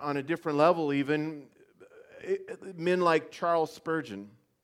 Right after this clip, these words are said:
and C S Lewis both express going through times of darkness, times when they would say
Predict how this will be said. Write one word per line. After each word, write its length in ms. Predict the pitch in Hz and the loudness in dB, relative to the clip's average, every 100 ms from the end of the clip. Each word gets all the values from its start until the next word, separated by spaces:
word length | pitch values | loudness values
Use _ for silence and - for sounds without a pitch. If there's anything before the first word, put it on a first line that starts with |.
| _ _ _ _ _ - | _ _ _ _ _ -8
and 180 | 123 123 | -6 -6
C 240 | - 175 | -2 0
S 220 | 151 - | 0 -2
Lewis 420 | 147 160 135 113 | -4 0 0 -2
both 380 | 135 131 151 156 | -6 0 0 0
express 520 | 156 - - 139 135 | -8 -10 -4 -2 -2
going 460 | - 143 131 131 127 - | -6 -4 -4 -4 -8 -12
through 420 | 131 120 120 120 120 _ _ _ _ _ _ _ _ | -8 -6 -4 -6 -10 _ _ _ _ _ _ _ _
times 260 | 120 113 104 | -6 -6 -6
of 100 | 95 | -2
darkness, 640 | 113 110 104 87 - - _ _ _ _ _ | 0 0 -6 -18 -18 -20 _ _ _ _ _
times 420 | - 127 131 135 120 | -2 2 2 -2 -4
when 380 | 123 120 110 - _ _ _ _ - - | 0 0 -2 -8 _ _ _ _ -20 -10
they 160 | - 120 | 0 0
would 200 | 120 127 | 2 -2
say 360 | - 143 127 | 0 2 2